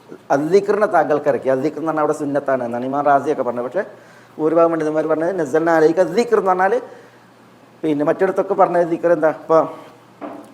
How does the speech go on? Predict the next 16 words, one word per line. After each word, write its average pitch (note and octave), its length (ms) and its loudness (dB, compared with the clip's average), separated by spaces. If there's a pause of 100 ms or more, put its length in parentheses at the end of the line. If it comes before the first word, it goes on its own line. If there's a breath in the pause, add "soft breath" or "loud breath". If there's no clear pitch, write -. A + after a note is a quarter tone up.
(580 loud breath)
"ഇന്നാ F#3 280 2
നഹ്നു F3+ 360 -4
നസ്സൽനാ" F3 640 0 (300)
"ദിക്റ E3+ 300 0 (240)
വ F3 120 4
ഇന്നാ F#3 260 2
ലഹു G3 300 4
ലഹാഫിളൂൻ, E3 1200 -2
നസ്സൽനാ D3 400 -2
അലൈക D#3 260 -2
ദിക്ർ." D#3+ 380 -2 (300)
ഏ? C#3+ 140 -2 (540 loud breath)
അതേപോലെ A3 360 4
വിശുദ്ധ F#3+ 280 -2
ഖുർആനിൽ F3 340 0
പലയിടത്തും D#3+ 640 0